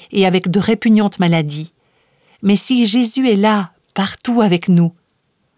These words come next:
de quoi nous plaindrions-nous ? Le travail missionnaire peut nous amener à vivre au milieu d'un peuple incrédule,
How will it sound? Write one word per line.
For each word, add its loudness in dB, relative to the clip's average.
de 0
quoi -2
nous 4
plaindrions-nous ? 2
Le 2
travail 0
missionnaire 0
peut -4
nous 0
amener 2
à 0
vivre -2
au 0
milieu 0
d'un 0
peuple -4
incrédule, 0